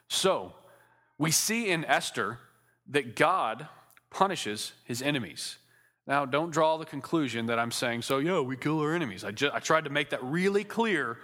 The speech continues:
before we got to this part of the study, so there would be no confusion. But God does punish his enemies. What this means is that for those who persevere in wickedness, they will, by God's own hand, come to an ill end. For those who persevere in wickedness,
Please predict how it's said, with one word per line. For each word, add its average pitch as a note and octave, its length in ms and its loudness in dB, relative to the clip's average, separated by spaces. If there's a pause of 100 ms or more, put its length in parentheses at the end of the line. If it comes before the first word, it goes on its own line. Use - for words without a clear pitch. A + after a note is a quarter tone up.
(200)
before E3 320 0
we D#3 100 0
got D3+ 280 2
to C#3 60 -2
this C3+ 140 0
part C#3+ 240 2
of B2+ 60 -8
the B2 60 -6
study, C#3 340 2
so B2+ 160 -4
there B2 100 -2
would B2 120 -2
be A2 100 -6
no B2+ 220 2
confusion. F3 580 -2 (1000)
But C#3 360 2
God D#3 200 2
does E3+ 200 0
punish B2 260 -2
his A#2 140 -4
enemies. A2 480 -6 (840)
What G3+ 120 4
this G#3 160 -2
means G3+ 180 0
is E3+ 120 -2
that F3 120 0
for E3 140 2
those F#3 300 0
who G3+ 80 -2
persevere D#3+ 560 0
in B2+ 100 -2
wickedness, A#2+ 560 -2
they D3 260 0
will, E3 380 0
by C#3+ 200 2
God's C#3 340 0
own C3+ 140 -2
hand, C3 420 -2
come C3 180 -2
to C#3+ 140 -6
an C3+ 140 -4
ill A#2+ 280 0
end. F#2 340 -4 (560)
For B2+ 80 -8
those C#3 180 -2
who - 60 -2
persevere C#3+ 480 -2
in E3+ 100 -4
wickedness, G2+ 580 -8